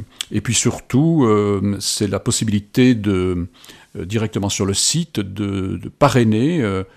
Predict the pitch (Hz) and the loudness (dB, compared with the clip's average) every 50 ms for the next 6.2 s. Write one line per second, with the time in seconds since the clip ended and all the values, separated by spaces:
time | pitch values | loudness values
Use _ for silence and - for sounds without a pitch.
0 | - - - - - _ _ - 101 95 95 95 95 - - - - - 107 104 | -20 -20 -20 -20 -20 _ _ -10 -8 -8 -6 -6 -6 -6 -6 -4 -4 -2 -2 -2
1 | 104 101 98 98 95 92 92 92 90 90 90 90 92 92 95 - - - - - | -2 -2 -2 -4 -4 -4 -4 -6 -6 -8 -8 -10 -10 -10 -10 -10 -10 -10 -8 -8
2 | 95 95 92 87 - - - 107 98 113 107 95 92 90 92 90 87 87 87 87 | -8 -8 -8 -8 -8 -8 -6 -4 -2 -2 -2 -2 -4 -8 -10 -10 -10 -10 -12 -12
3 | 85 92 101 104 107 131 - - 180 190 151 104 98 92 95 92 - - 92 92 | -10 -6 -4 -2 -2 -2 -2 -2 -2 -2 -2 -2 -4 -6 -8 -10 -12 -12 -12 -10
4 | 92 - 90 90 - - - 156 170 175 117 101 87 - - - - - - - | -10 -10 -10 -8 -8 -4 -2 -2 0 0 -2 -4 -6 -10 -14 -20 -20 -12 -10 -10
5 | - - - 131 - 135 127 131 165 170 135 117 - - - 151 135 117 117 113 | -2 0 0 2 2 2 2 4 4 2 2 2 0 -2 -4 -2 0 0 0 0
6 | 113 110 117 | 0 -2 -6